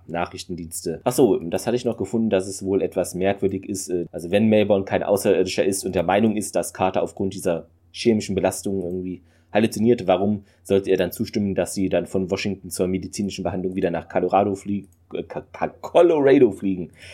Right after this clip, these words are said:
wenn es da in der Nähe ja militärische oder zivile medizinische Einrichtungen gibt? Ja, und um zum Flugzeug zu gelangen, hätten sie das Krankenhaus auf der Andrews Air Force Base passieren müssen. Also das ist ein bisschen, ja, okay. Aber man ist dann doch lieber bei seinen Ärzten da zu Hause im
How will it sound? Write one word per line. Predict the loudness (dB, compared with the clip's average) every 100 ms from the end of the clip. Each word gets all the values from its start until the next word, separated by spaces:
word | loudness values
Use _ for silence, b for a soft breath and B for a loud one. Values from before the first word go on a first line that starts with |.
| B
wenn | -2 0
es | 2
da | 2
in | 4
der | 2
Nähe | 4 4 4
ja | 0 0
militärische | -2 -2 0 0 0 0
oder | -2
zivile | -4 -4 -2 0
medizinische | 0 -4 -6 -8 -6 -4
Einrichtungen | -4 -4 -6 -6
gibt? | -6 -8 -20 _ b b b b b -6
Ja, | -4
und | -4 -8 0
um | 4 4 4
zum | -2
Flugzeug | 0 0 0 0
zu | 0
gelangen, | 0 0
hätten | 0 -2 -4
sie | -4 -2
das | -2 -4 -4
Krankenhaus | -4 -2 0 0 -2 -14 b b b
auf | -2
der | 2 2
Andrews | 0 -2 -2 -2
Air | 2 2
Force | 4 0
Base | 2 0 0
passieren | -6 -4 -2 -2
müssen. | -4 -8 -6 -4
Also | -4 -6
das | -8
ist | -10 -12
ein | -12
bisschen, | -14 -14 -14 -16
ja, | -18 -18 -20
okay. | -20 -14 -14 -8
Aber | -8 -8 -14 0
man | 2
ist | 4 4
dann | 4 4 4
doch | 4 4
lieber | 4
bei | 4 2
seinen | 2 2 4
Ärzten | 4 2 -2 -2
da | 0 0
zu | -2
Hause | 2 2 2
im | -2 -6